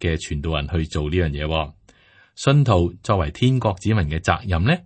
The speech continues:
係屬靈嘅。喺政府之下，身為信徒呢，公民嘅責任係屬世嘅。呢兩個有唔同嘅功用。喺保羅嘅時代呢，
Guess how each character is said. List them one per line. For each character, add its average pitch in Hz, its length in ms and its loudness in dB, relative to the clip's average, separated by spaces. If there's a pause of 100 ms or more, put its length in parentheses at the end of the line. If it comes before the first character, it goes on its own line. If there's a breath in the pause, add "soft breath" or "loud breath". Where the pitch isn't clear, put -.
(200 soft breath)
係 82 140 0
屬 - 160 -6
靈 73 180 -6
嘅。 85 380 2 (640 soft breath)
喺 104 180 2
政 101 220 4
府 107 140 2
之 156 160 2
下， 90 320 2
身 123 280 -2
為 76 160 -2
信 104 220 -2
徒 78 180 -6
呢， 139 220 0 (500 soft breath)
公 151 180 6
民 143 80 8 (120)
嘅 98 100 4
責 101 260 0
任 87 220 2
係 82 180 -2
屬 - 220 -8
世 85 220 0
嘅。 80 140 -2
呢 - 640 -4
兩 87 220 4
個 90 240 4
有 104 180 2
唔 101 180 2
同 76 200 -2
嘅 87 120 0
功 120 240 2
用。 85 380 0 (760 soft breath)
喺 104 140 2
保 107 120 4
羅 101 220 4
嘅 - 0 -
時 85 180 0
代 90 180 4
呢， 160 160 2